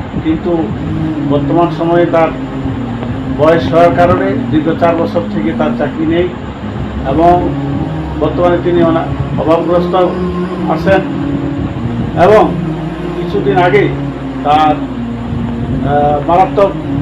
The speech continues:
অসুখে আক্রান্ত হন, প্রস্রাব হচ্ছিল না। আমরা তাড়াতাড়ি করে তাকে রংপুরে নিয়ে যাই এবং সেখানে, আহ, আমরা সেখানে টাকা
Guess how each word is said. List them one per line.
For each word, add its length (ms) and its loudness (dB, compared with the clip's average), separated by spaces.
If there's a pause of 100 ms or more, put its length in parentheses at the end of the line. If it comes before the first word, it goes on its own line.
(300)
অসুখে 680 0 (1300)
আক্রান্ত 400 2
হন, 280 4 (200)
প্রস্রাব 360 2
হচ্ছিল 300 0
না। 120 4 (340)
আমরা 360 2
তাড়াতাড়ি 420 2
করে 180 0
তাকে 180 -2
রংপুরে 400 -2
নিয়ে 180 0
যাই 180 2 (500)
এবং 200 2
সেখানে, 440 2 (840)
আহ, 640 4
আমরা 240 0
সেখানে 460 0
টাকা 380 2